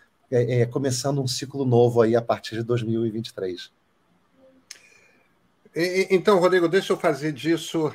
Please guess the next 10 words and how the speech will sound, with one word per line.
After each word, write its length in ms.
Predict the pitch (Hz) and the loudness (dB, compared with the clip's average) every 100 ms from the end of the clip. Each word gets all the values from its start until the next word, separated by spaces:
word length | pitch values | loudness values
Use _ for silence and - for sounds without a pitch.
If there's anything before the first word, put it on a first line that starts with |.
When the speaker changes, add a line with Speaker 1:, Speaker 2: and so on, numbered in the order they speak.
| - | -6
Speaker 2:
a, 140 | 135 | -6
a, 360 | 139 143 139 135 | -2 2 0 0
a, 460 | 135 135 123 107 | 0 2 0 -4
a 80 | 120 | 0
última 380 | 135 143 - 139 - - | 2 0 -6 -10 -10 -4
pergunta 460 | 135 120 135 117 | -4 -2 -6 -4
aqui 200 | 123 - | -8 -8
da 140 | 120 117 | -6 -4
nossa 340 | 117 113 117 | -4 -6 -10
conversa, 540 | - 110 135 120 - | -10 -4 -4 -4 -8